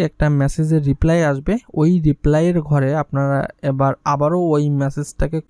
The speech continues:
কপি পেস্ট করবেন, বা আপনাদের Facebook-এ নোটিফিকেশন আসবে, ওইটাতে গিয়েও আপনারা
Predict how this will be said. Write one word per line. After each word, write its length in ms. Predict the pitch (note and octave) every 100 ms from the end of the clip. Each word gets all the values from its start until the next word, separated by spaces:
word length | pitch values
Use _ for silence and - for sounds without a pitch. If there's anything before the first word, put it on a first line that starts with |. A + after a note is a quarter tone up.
| -
কপি 200 | D3+ D#3
পেস্ট 180 | F3 - -
করবেন, 220 | E3+ A3+
বা 80 | G3 D#3
আপনাদের 360 | D3 C#3+ C#3+ D3+ D3+
Facebook-এ 580 | - C#3+ C#3+ C#3+ D3 E3 D#3+ C#3+
নোটিফিকেশন 600 | C#3+ D#3+ F3 F3 F3 F#3 E3
আসবে, 200 | D#3 E3+ G3 D#3+
ওইটাতে 420 | D#3 D#3+ F3 F3+ F3
গিয়েও 140 | F3+ F#3
আপনারা 220 | F3